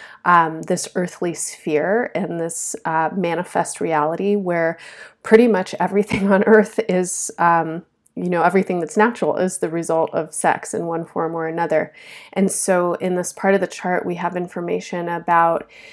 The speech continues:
the ways that you, um, combine and metabolize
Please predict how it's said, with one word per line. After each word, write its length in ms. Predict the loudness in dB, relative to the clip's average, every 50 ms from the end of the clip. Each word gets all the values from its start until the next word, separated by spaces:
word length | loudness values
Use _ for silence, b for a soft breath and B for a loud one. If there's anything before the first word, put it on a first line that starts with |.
| B B B B _
the 240 | -10 0 2 4 4
ways 540 | 4 4 4 6 8 10 10 10 10 8 4
that 180 | 0 -2 -2 -2
you, 680 | -4 -4 -2 0 2 2 2 2 2 2 0 -2 -2 0
um, 320 | 0 2 2 2 0 -2 -6
combine 680 | -8 -6 -4 -4 -2 0 0 0 0 0 0 0 0 0
and 180 | -2 -2 -4
metabolize 760 | -6 -8 -10 -8 -4 -2 -2 -2 0 0 0 0 0 0 -2